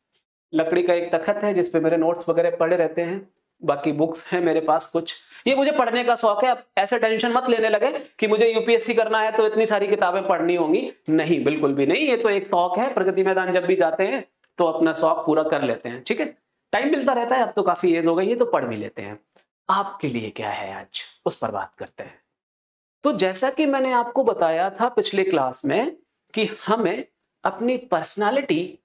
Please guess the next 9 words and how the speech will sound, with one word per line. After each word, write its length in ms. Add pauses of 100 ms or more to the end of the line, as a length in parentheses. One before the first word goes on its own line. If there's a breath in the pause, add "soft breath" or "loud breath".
अपनी 840 (220)
जो 220
हमारी 420
मजबूतियां 640
हैं, 180
जो 100
हमारी 280
strengths 600
हैं, 240